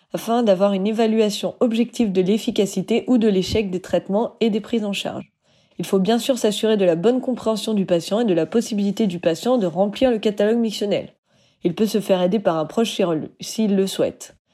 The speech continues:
Une information est importante avant de remettre un catalogue mictionnel afin qu'il soit bien rempli.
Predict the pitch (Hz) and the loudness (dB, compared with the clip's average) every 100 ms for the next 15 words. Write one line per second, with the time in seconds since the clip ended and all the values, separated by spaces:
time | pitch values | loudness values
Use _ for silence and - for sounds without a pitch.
0 | _ _ - 202 190 180 170 165 165 240 | _ _ -6 0 0 0 -4 -4 -4 -2
1 | 247 185 - 262 247 196 - 170 196 - | -4 -4 0 0 0 -4 -4 -4 -4 -4
2 | - 196 185 226 196 175 180 208 - - | -4 -2 -2 0 0 0 0 0 -2 -6
3 | 190 185 196 185 190 180 160 151 175 220 | -6 -4 -2 0 0 -2 -4 -4 -2 -2
4 | - 175 - 226 - 196 - 170 170 220 | -2 -6 -4 -4 -4 -8 -4 -4 -2 -2
5 | 214 - - - | -2 -6 -14 -18